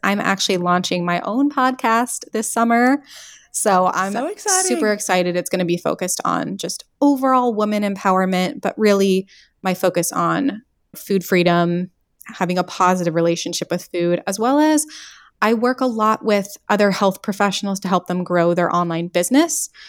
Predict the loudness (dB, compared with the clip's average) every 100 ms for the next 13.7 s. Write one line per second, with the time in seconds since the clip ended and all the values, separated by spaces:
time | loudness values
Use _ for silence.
0 | -16 -2 0 2 0 0 0 0 0 -2
1 | -2 0 0 2 2 2 -2 -2 -2 -2
2 | -2 -4 -8 -2 2 4 4 2 0 -2
3 | 0 -2 -2 -2 -2 -4 -2 -2 -2 -6
4 | -6 -6 -8 -2 0 2 2 2 0 -2
5 | -4 -4 -4 -6 -10 _ -8 0 2 4
6 | 2 0 2 0 0 -2 -4 -2 0 2
7 | 2 0 -2 0 2 2 2 2 2 2
8 | -2 0 0 0 0 0 -2 -4 -4 -2
9 | 2 4 2 0 -4 -6 -8 -8 -8 -8
10 | -2 0 0 -2 -8 _ _ _ _ -8
11 | -2 0 2 0 -2 -2 -2 0 2 2
12 | 0 -2 -2 0 0 2 2 0 0 0
13 | 2 2 0 -2 2 4 2